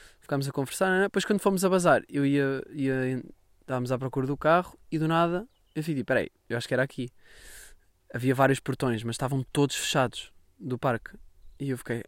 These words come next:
"Aí não, então, mas isto tá mal, né? Onde é, para onde é que se entra?" Ainda experimentei ali uma porta, tipo de saída de emergência, estava tudo fechado.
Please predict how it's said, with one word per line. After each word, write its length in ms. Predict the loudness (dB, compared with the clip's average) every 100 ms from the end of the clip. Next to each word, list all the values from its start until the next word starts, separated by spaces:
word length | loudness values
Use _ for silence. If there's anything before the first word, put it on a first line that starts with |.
| -10
"Aí 240 | -8 -8
não, 200 | -8 -12 -16
então, 160 | -16 -16
mas 140 | -16
isto 220 | -18 -18 -20 -20 -10
tá 100 | -4
mal, 200 | 0 0
né? 200 | 0 -4
Onde 180 | -4 -6
é, 40 |
para 160 | -6 -2
onde 120 | 0
é 60 | 0
que 60 |
se 140 | -2 -2
entra?" 240 | -6 -8
Ainda 140 | -8 -8
experimentei 320 | -6 -4 -4
ali 140 | -2
uma 140 | -2 0
porta, 380 | 4 4 2 -6
tipo 220 | -8 -6
de 60 |
saída 160 | -2 0
de 60 | 0
emergência, 300 | -2 -2 -2
estava 200 | -6 -6
tudo 120 | -8
fechado. 300 | -8 -8